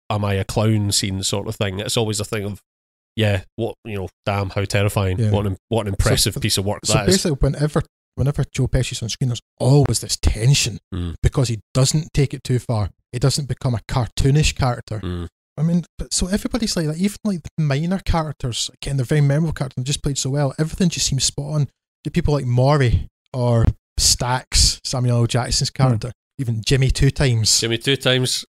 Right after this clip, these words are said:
Speaker 1: "I'm gonna get the papers, get the papers."
Speaker 2: So, I mean, th-, everybody's just inhabited by people at the top of their game, directed by somebody at the top of the game, edited by somebody at the top of their game. And it's what all this just comes together to make this most compelling portrait of this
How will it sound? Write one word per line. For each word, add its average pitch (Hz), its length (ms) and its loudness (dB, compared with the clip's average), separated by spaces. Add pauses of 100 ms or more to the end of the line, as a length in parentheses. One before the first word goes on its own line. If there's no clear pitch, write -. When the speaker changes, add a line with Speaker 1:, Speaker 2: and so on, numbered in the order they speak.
Speaker 1:
"I'm 131 80 0
gonna 113 160 0
get 117 180 2
the 101 80 -2
papers, 98 460 2
get - 200 0
the 87 60 -2
papers." - 840 0 (460)
Speaker 2:
So, 170 140 0
I 156 60 4
mean, 151 140 2 (100)
th-, 160 140 -6
everybody's 214 380 2
just - 140 -4
inhabited 170 580 -2
by 135 160 -2
people - 500 -4
at 147 140 -4
the 151 100 -2
top - 260 0
of 147 60 2
their 151 80 0
game, 147 300 -2
directed 151 480 -2
by 147 60 -2
somebody 151 240 -2
at 147 40 -6
the - 80 -2
top 156 80 -6
of 156 40 -8
the 156 60 -6
game, 156 160 -6 (200)
edited 147 380 -2
by 147 100 0
somebody 139 280 0
at 139 100 -6
the - 40 -6
top 143 180 -2
of 143 40 -8
their 135 100 -4
game. 120 240 -2 (440)
And 135 100 -2
it's - 180 -4
what 170 200 0 (200)
all 160 160 2
this 160 220 -2
just - 220 -6
comes 165 260 0
together 151 360 -4
to 147 120 -6
make 139 160 -6
this 110 180 -6
most 135 160 -6 (560)
compelling 139 960 0 (160)
portrait - 540 0 (480)
of 131 160 -6
this - 320 0